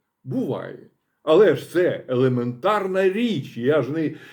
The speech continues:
якусь тут, е, вищу математику розповідаю. Я розповідаю елементарні ве-, але вони не, недоступні деяким, <laughs> як кажуть,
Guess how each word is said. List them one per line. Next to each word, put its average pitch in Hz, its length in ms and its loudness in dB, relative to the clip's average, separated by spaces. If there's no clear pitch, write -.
якусь 165 440 -2
тут, 156 420 -2
е, 147 220 4
вищу 160 520 2
математику 160 920 -2
розповідаю. 131 920 -2
Я 180 160 6
розповідаю 190 680 4
елементарні 196 640 0
ве-, 202 240 2
але 113 320 0
вони 131 320 0
не, 180 200 0
недоступні 160 1000 -2
деяким, 101 840 -4
<laughs> 127 320 -12
як 139 260 0
кажуть, 139 560 0